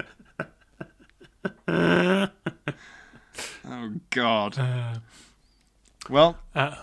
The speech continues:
Speaker 1: well, I think that's all the time we have time for.
Speaker 2: This podcast is for ending.
Speaker 1: <laughs> Um, thanks so much, uh, for listening in. We still, um, hardly scratched the surface. I know this has become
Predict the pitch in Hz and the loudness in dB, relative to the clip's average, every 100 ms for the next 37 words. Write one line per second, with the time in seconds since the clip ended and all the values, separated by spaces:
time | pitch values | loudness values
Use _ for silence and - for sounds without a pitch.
0 | - _ _ 165 208 240 226 - - - | -20 _ _ 10 12 12 8 4 -4 2
1 | 135 131 131 160 160 151 170 175 208 233 | 4 4 2 2 2 4 4 4 4 4
2 | 226 117 107 - _ _ _ 165 170 - | 4 0 -4 -10 _ _ _ 0 0 6
3 | 185 185 180 170 175 - 139 110 95 92 | 6 8 6 6 4 6 6 6 2 -6
4 | - _ _ _ _ _ _ - _ _ | -10 _ _ _ _ _ _ -20 _ _
5 | _ - - 196 - 156 165 135 139 - | _ 10 12 12 10 4 2 2 -2 -6
6 | - - 120 - - - - 185 - - | -10 -4 -4 -4 -12 -6 -2 -2 -4 -6
7 | - - 190 240 - - - 139 - - | -6 -8 -8 -8 -12 -18 -16 -14 -12 -14
8 | - - - - 139 - - - - - | -10 -8 -6 -6 -6 -8 -10 -12 -18 -16
9 | - - - 185 - 226 - 180 156 143 | -16 -16 2 8 12 12 12 8 6 -2
10 | - - - 165 143 151 165 170 170 - | -8 -14 -12 -12 2 10 10 10 2 -8
11 | 453 427 180 143 233 220 - 151 143 196 | -20 -10 0 6 6 6 4 8 8 8
12 | - - - 135 127 139 143 139 139 175 | 4 -6 4 6 6 4 2 2 2 2
13 | 147 - 165 131 120 120 135 - 135 123 | 2 4 4 4 4 2 -2 -2 -2 0
14 | 123 - 147 - - 131 127 202 196 147 | -4 -4 -6 -8 -2 0 2 0 -2 0
15 | 147 135 131 127 120 120 139 123 | 2 2 -2 -4 -4 -2 -2 -2